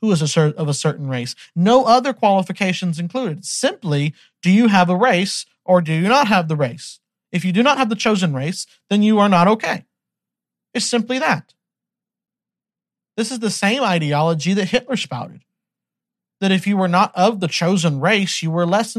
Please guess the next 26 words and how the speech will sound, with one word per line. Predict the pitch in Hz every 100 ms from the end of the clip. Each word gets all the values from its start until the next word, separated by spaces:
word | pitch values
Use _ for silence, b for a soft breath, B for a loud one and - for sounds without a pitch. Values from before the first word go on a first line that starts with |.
| 220
you | 190
were | 202
less | 233 311
than, | - 131 135 b b
you | 185
were | 190 220
inferior. | 226 - 277 285 120 - - _ _ _ _ _ _ _ _ _ _ _ _ _ _ _ _ _ -
Now, | 196 156
people | 233 226
will | 202
say | 170 180
that, | 175
"No, | 196 240
this | 180 226 233
is | 180
just | 202 -
equity." | 196 240 226 139 104
Exactly. | 131 131 202 247 240 117 - _ _ _ _ _ 175
It's | 147
equity. | 160 220 - 196 127 - _ _ _ _ _ _ _ _ -
It's | 143
wrong. | 127 139 185 269 170 - _ _ _ _ _ _ _ _
It's | 202 -
discriminatory. | 175 - 269 294 196 156 123
It's | 139 139
bigoted. | 131 247 339 - 123